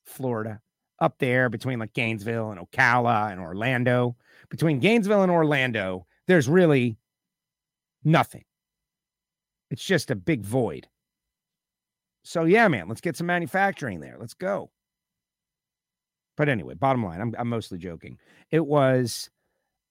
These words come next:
a special event. It was a historic event for the good, for the great, whatever it is, whatever it was. It was the kickoff of the N H R A twenty twenty-one season, and we had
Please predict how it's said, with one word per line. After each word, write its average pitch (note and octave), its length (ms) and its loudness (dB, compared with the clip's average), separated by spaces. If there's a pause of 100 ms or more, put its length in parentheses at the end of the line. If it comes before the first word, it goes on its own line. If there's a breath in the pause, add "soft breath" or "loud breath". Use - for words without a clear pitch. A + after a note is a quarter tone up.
(120)
a G2 80 -8
special - 1000 0
event. F#2+ 540 -6
It G#2 140 -8
was G2+ 180 -8
a F#2+ 100 -10
historic A#2 920 -4 (160)
event F#2 500 -6
for A2 160 -4
the F2 120 -8
good, G3 560 6
for A2 120 -6
the F2+ 100 -10
great, G#3 540 2 (600)
whatever F#3 420 4
it A3 80 4
is, G#3+ 180 2
whatever G3+ 340 2
it G3+ 80 -6
was. D#3+ 400 -2
It C3 200 -12
was C3 600 -6 (420)
the G2 220 -8
kickoff A#2+ 580 0
of G#2 160 -8
the G2+ 200 -12
N C#3 140 4
H D3+ 220 0
R C3 160 4
A B2+ 80 0
twenty B2 300 -4
twenty-one G#2 420 -6
season, D#3 600 0 (520)
and G#2+ 240 -2
we C3+ 160 0
had G2+ 500 -2